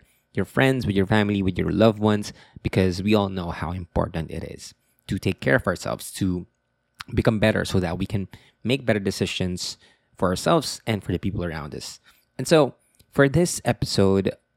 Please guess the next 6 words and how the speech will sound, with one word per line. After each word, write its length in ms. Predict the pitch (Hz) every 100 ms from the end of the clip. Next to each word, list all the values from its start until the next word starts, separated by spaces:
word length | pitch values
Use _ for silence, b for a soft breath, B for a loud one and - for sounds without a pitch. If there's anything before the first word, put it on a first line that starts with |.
| _ _ _ _ _ _ -
I 220 | - 120 143
want 180 | 170
to 80 | 151
talk 200 | 110 98
about 480 | 90 85 80 80 - _ _ _ _ _ _ _
how 800 | - - 104 107 104 98 98 -